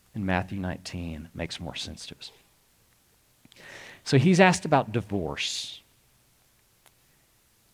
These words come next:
And he answers a question about divorce by giving them a really high view of his very high standard for marriage.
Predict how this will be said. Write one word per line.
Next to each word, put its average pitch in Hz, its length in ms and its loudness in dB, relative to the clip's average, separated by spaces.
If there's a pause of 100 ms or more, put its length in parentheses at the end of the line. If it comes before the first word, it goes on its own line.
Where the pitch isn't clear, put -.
(120)
And 156 100 8
he 156 160 6
answers 180 400 4
a - 40 0
question 156 400 2
about 113 280 4
divorce 92 840 -4 (1080)
by 120 120 8
giving 143 360 6
them 127 200 4
a - 100 2
really 135 1000 6
high 175 600 4
view 110 520 2
of 104 120 -2
his 113 400 -2 (260)
very 190 680 6
high 156 340 4
standard 110 560 0
for 85 140 -6
marriage. - 600 -10